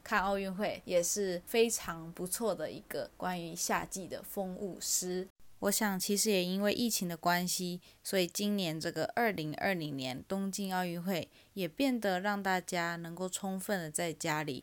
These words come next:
看电视去享受，同时为各国的选手应援。当初的我们应该也没有想过会以这样的方式在家充分的利用电脑、电视、网络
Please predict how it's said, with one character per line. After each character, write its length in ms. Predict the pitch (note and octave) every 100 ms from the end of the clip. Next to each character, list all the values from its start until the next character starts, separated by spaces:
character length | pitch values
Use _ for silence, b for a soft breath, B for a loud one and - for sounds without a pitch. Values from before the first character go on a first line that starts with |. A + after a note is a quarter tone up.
| -
看 200 | - F#3
电 240 | F3+ F3 D#3+
视 320 | - F3 D3+
去 320 | - - E3+
享 320 | D3 - -
受， 300 | - G3+ D3 - -
同 180 | F3+
时 240 | F3 - E3
为 300 | F#3 F#3 D#3
各 200 | G3 F#3+
国 220 | - C#3+
的 140 | -
选 300 | D#3 - D3+
手 280 | E3 - - - -
应 260 | F3 C#3+
援。 320 | C2+ C#2 G#1 - _
当 180 | G#3 G#3
初 140 | A#3
的 140 | G#3+ F#3
我 60 |
们 300 | D#3 D#3 D3+
应 120 | F3+
该 120 | F#3+ F#3
也 120 | D#3
没 100 | D#3+
有 160 | D#3+
想 280 | E3 F#3 D3
过 340 | D3+ F3+ D#3+ - -
会 320 | G3+ F#3 E3
以 240 | C#3 C3+
这 160 | - F#3
样 160 | F3
的 100 | C#3
方 320 | E3 G3 F#3 F#3+
式 360 | - G#3+ D3+ B B -
在 220 | G3 E3+
家 420 | - F3 D3 D#3 -
充 260 | - F#3+
分 260 | F#3 G#3+ E3
的 200 | D3 A2
利 140 | G#3 F#3+
用 200 | F3 E3
电 260 | A3 F#3
脑、 200 | C#3 C#2
电 320 | A#1+ G3+ F3+ D#3
视、 360 | - F3 C3+
网 280 | D#2 B2+ -
络 220 | E3 D3+